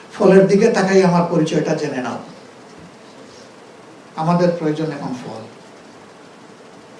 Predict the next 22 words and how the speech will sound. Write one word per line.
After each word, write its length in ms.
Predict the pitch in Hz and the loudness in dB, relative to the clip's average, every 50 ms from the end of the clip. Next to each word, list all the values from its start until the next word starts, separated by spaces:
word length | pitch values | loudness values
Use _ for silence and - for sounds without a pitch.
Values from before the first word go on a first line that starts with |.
| - - - - - - - - - - - - - - - - - - - - - - - - 214 | -20 -20 -20 -20 -20 -20 -20 -20 -20 -20 -20 -20 -20 -20 -20 -20 -20 -20 -20 -20 -20 -16 -10 -4 0
এই 160 | 180 175 175 175 - | 2 2 2 2 0
ফলের 320 | 170 160 160 170 180 185 202 202 - - | -2 0 0 2 2 2 0 -2 -4 -8
ফসলটা, 680 | - 170 - - 208 202 196 196 - - - - - - - - - - | -8 -8 -6 -4 -2 -2 -2 -4 -4 -6 -6 -6 -8 -10 -14 -18 -18 -14
চাষটা 480 | - - 170 165 165 160 - - - 175 | -6 -4 -2 -2 -2 -2 -4 -6 -6 -6
আমাদের 300 | 151 147 147 143 139 143 | -6 -6 -6 -8 -8 -10
সবাইকে 420 | 135 - 156 147 156 156 - - | -10 -8 -6 -6 -6 -6 -6 -8
মিলে 260 | 151 143 131 131 131 127 | -10 -10 -10 -10 -10 -10
করতে 280 | 127 127 - - 139 - | -10 -10 -10 -12 -14 -16
হবে। 260 | - - - - - - - - - - - - - - - - - - - - | -16 -16 -18 -20 -20 -20 -20 -20 -20 -20 -20 -20 -20 -20 -20 -20 -20 -18 -12 -8
সমাজে 300 | 190 214 214 208 226 226 | -4 -2 0 2 2 2
একটা 200 | 214 - - 214 | 0 0 -2 -4
কথা 260 | 208 208 202 220 214 | -4 -4 -4 -4 -4
চালু 280 | - 214 208 208 208 | -4 -2 0 2 2
আছে, 200 | 202 196 196 214 | 2 2 0 -2
আমাদের 340 | 196 180 196 190 196 190 175 175 | -4 -4 -4 -4 -4 -4 -4 -4
দেশের 280 | 180 - 196 185 180 | -4 -6 -6 -6 -6
মানুষ 280 | 170 170 165 160 - - | -6 -6 -6 -8 -10 -10
খারাপ, 440 | - 170 156 - - - - - 180 | -8 -8 -8 -8 -8 -10 -12 -8 -4
আমি 120 | 170 175 | -2 -2
অ্যাডমিট 300 | 165 156 - - 156 156 - | 0 -2 -4 -6 -10 -10 -10
করি 160 | 139 131 120 | -10 -10 -10
না, 220 | 110 101 - - | -10 -12 -16 -18